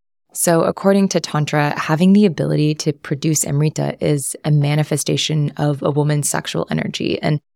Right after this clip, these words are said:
sharing a seven-second Hindu literature story here, there was actually the story of the turning of the Milky Ocean, where these forces of good and bad, the devas and the asuras, turn the ocean until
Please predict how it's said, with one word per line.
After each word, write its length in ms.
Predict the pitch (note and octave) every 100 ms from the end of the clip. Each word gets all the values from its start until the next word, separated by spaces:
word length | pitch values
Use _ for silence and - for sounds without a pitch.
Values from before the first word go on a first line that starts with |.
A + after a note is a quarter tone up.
| _ _
sharing 320 | - D#3+ D#3
a 160 | D#3+ -
seven-second 760 | - D#3+ D#3+ D#3+ D3+ D3+ - _ _ _
Hindu 400 | - F#3 D#3+ D3+
literature 440 | D3+ D#3 D3+ - C#3+
story 340 | - C#3+ C#3+
here, 320 | C3 D3+ C#3+ - _ _ _ _ _ _
there 100 | F#3
was 100 | F#3
actually 240 | G3+ - C4+
the 80 |
story 540 | C4 - D#3 D3+ D3+ D3+
of 300 | - D3 C#3+
the 100 | D3+
turning 580 | - - - F3+ F#3 F3+
of 120 | D#3+
the 80 | D3
Milky 340 | D3 D#3 -
Ocean, 460 | - C#3 - - -
where 420 | - D#3+ D#3+ D#3 D3
these 240 | D3+ D3
forces 720 | - E3 D#3+ D#3 F#3+ F3+ D#3+
of 240 | - C3+
good 200 | C#3 D#3
and 160 | D3+ D3
bad, 480 | C#3+ D3 D3+ D#3 F3+ _ _ -
the 80 | D#3+
devas 560 | E3 E3 D#3 D3+ C#3
and 220 | - D3 C#3+
the 80 |
asuras, 640 | - C#3 - G3+ D#3+ C#3+ - _ _
turn 540 | - - - F#3 G#3+ A3+
the 120 | G#3+
ocean 520 | E3+ D#3+ - F3 D#3 - _ _ -
until 500 | F3+ F3 - E3+